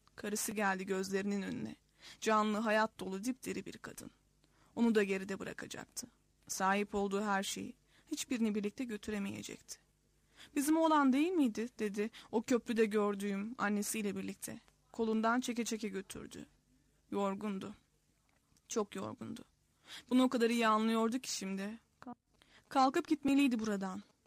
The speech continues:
Sahra-i Cedid'deki evine, bahçeye bakan odasındaki yatağına sığınmalı, derin, rahat, dinlendirici bir uyku içinde unutmalı her şeyi. Kim bilir, belki o zaman bütün bunların sadece korkulu bir düş olduğunu anlayıverir.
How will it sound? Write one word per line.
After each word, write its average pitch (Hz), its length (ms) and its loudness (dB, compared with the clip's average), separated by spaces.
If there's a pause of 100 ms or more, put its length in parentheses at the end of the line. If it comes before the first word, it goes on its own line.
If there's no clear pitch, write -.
(160)
Sahra-i 240 500 4
Cedid'deki 220 540 -2
evine, 196 340 -4 (340)
bahçeye 233 400 4
bakan 240 200 0
odasındaki 240 560 0
yatağına 254 400 2
sığınmalı, 202 600 -4 (340)
derin, 220 360 0 (180)
rahat, 240 400 0
dinlendirici 262 580 2
bir 269 100 0
uyku 262 260 0
içinde 269 240 2
unutmalı 254 420 2
her 208 240 0
şeyi. 208 340 -8 (480)
Kim 311 160 6
bilir, 214 220 2 (200)
belki 240 320 4
o 262 100 4
zaman 226 500 2
bütün 311 280 0
bunların 277 300 6
sadece 269 480 2
korkulu 262 440 0
bir 254 120 2
düş 262 220 -2
olduğunu 233 540 2
anlayıverir. 208 800 -6